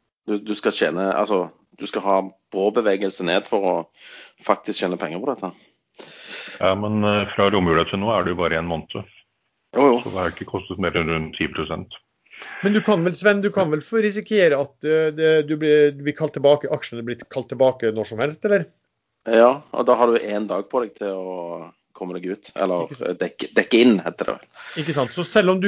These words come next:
Speaker 3: vet at dette vil skje i løpet av, eh, en og en halv måned, så kan du risikere at det, det, det tar en god stund før det skjer, og før det, før det har skjedd, kanskje kursen har til og med gått opp, og du, du får beskjed om at nå må du levere tilbake aksjen.
Speaker 1: Ja,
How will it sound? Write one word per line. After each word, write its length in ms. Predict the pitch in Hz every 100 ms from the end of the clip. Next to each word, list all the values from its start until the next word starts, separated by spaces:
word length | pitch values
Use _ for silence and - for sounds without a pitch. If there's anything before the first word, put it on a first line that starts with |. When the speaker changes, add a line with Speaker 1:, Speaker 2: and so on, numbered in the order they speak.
| 185
Speaker 3:
vet 320 | 175 151 131
at 140 | 151 -
dette 220 | 170 - 131
vil 80 | 139
skje 220 | - 139 143
i 60 |
løpet 240 | 151 120 -
av, 220 | 127 123 131
eh, 560 | 127 127 127 123 127 143
en 140 | 135
og 0 |
en 100 | 135
halv 140 | 147 127
måned, 300 | 135 139 165
så 140 | 170 156
kan 220 | - 156
du 60 | 131
risikere 540 | 131 143 147 175 131
at 100 | 120
det, 140 | 147 143 -
det, 80 | 139 - _
det 140 | 147
tar 220 | 139 131 151
en 80 | 147
god 160 | 139
stund 220 | - 135 131
før 140 | 123
det 60 | 117
skjer, 180 | 147 165
og 300 | 143 127 127
før 220 | 147 123
det, 60 | 120 - -
før 220 | 151 123
det 60 | 123
har 100 | -
skjedd, 240 | 131 139 135
kanskje 200 | 143 135
kursen 240 | 143 123
har 20 | 120
til 140 | 120
og 20 |
med 80 | 120 123
gått 100 | 151
opp, 180 | - -
og 300 | 135 120 117 - _ _ _
du, 220 | 131 131 131
du 80 | 135
får 160 | 139 123
beskjed 180 | 127 135
om 80 | 120
at 140 | 117 131
nå 60 |
må 80 | 120
du 80 | 120
levere 300 | 113 113 110
tilbake 320 | 117 110 117
aksjen. 260 | 104 - 156 - _ _ _ _ _ -
Speaker 1:
Ja, 140 | -